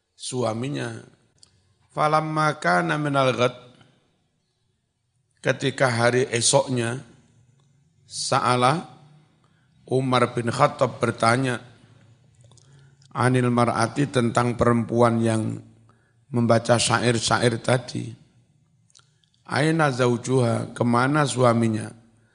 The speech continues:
Kok sampai istrinya kesepian? Faqaulu, mengucaplah masyarakat Madinah,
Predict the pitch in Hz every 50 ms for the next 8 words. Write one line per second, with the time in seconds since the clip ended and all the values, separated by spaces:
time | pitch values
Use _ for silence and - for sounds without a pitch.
0 | _ _ _ _ _ - 110 107 101 - - 113 110 110 110 117 110 - 123 107
1 | - - 127 113 113 113 117 113 - - 107 - 120 104 - - 113 113 120 120
2 | 113 113 - - - - _ _ _ _ _ _ _ _ _ _ _ _ _ _
3 | _ _ _ _ _ _ _ _ _ _ _ _ - - 135 127 - - 165 185
4 | 196 190 185 175 165 151 147 139 135 127 - - 151 147 - 131 127 117 117 120
5 | 120 117 117 - - 113 113 113 110 107 - 110 104 92 104 107 101 98 - 104
6 | 107 117 117 113 110 110 - -